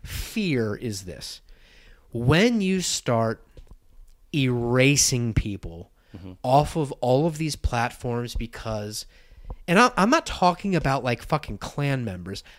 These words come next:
Speaker 1: I'm
Speaker 2: Yeah.
Speaker 1: talking about people who just align with the
Speaker 2: With
Speaker 1: Republican Party, with conservatives.
Speaker 2: Mm-hmm.
Speaker 1: All of these people now risk getting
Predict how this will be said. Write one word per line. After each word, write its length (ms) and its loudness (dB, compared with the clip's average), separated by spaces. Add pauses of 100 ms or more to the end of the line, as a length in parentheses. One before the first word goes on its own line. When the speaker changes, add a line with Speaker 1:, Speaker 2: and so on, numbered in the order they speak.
(140)
Speaker 1:
I'm 220 2
Speaker 2:
Yeah. 60 -4
Speaker 1:
talking 280 2
about 200 0
people 260 0
who 180 0
just 300 -2
align 760 -2 (240)
with 120 -4
the 80 -4
Speaker 2:
With 200 -6
Speaker 1:
Republican 520 -2
Party, 380 -2
with 180 -12
conservatives. 880 -8
Speaker 2:
Mm-hmm. 200 -10 (1900)
Speaker 1:
All 320 6
of 120 -2
these 180 2
people 320 2
now 320 -2
risk 560 -2 (120)
getting 420 2